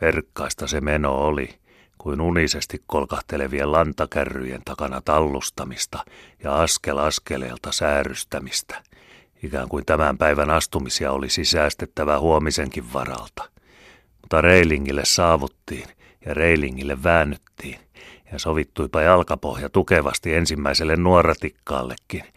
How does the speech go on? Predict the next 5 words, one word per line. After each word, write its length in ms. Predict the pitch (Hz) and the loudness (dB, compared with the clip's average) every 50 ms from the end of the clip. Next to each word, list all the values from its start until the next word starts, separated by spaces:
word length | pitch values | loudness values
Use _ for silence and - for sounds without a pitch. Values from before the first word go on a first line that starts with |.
| - - - - _ _ | -20 -20 -20 -20 _ _
kun 160 | - 71 67 | -12 -10 -8
varovasti 600 | 64 69 - 80 76 69 65 64 - - - 67 | -6 -4 -2 -2 -2 -2 -2 -6 -8 -8 -8 -6
liikkui 520 | 71 78 73 73 - _ _ - - - - - - - _ - | -4 -4 -4 -4 -8 _ _ -12 -12 -12 -12 -16 -20 -20 _ -16
eikä 240 | 80 73 - - 73 | -16 -14 -8 -6 -4
hätäillyt. 760 | 67 80 80 - - 78 71 67 60 58 - - - - - | -4 -4 -4 0 0 0 0 0 -4 -8 -12 -16 -20 -20 -20